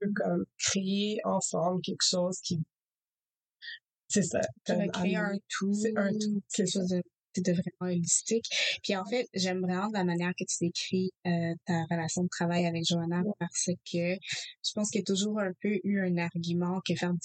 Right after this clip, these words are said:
Speaker 2: commissariat,
Speaker 1: Mm-hmm.
Speaker 2: c'est vraiment aussi dans la création,
Speaker 1: Ouais.
Speaker 2: c'est pas juste dans l'administration,
Speaker 1: Ouais.
Speaker 2: la
Speaker 1: Tout à fait.
Speaker 2: coordination, que, tu sais, justement, euh, euh, il y a vraiment quelque chose qui se fait, genre de exhibition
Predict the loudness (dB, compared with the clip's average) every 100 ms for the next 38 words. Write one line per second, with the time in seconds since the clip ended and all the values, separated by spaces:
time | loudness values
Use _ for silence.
0 | -8 _ 0 2 0 0 -2 0 0 0
1 | 0 -2 0 2 2 2 2 2 2 2
2 | 2 2 0 0 0 2 2 2 -2 -4
3 | -4 -2 0 0 -2 -4 -2 0 2 0
4 | 0 0 0 0 0 2 2 0 0 0
5 | 2 0 2 2 2 0 -2 -6 -6 -2
6 | -2 0 2 2 0 -4 _ -2 0 0
7 | 2 2 2 -2 0 0 0 -2 -4 -6
8 | -6 -8 _ -4 -2 0 0 0 -4 _
9 | _ _ _ -2 -2 0 0 0 0 0
10 | 0 0 0 0 0 0 -4 _ _ -8
11 | -2 -2 -4 _ -4 -4 0 0 2 0
12 | -2 0 0 0 0 -2 -2 -2 -2 -2
13 | _ -4 -4 -2 -6 _ -2 0 0 0
14 | 2 2 2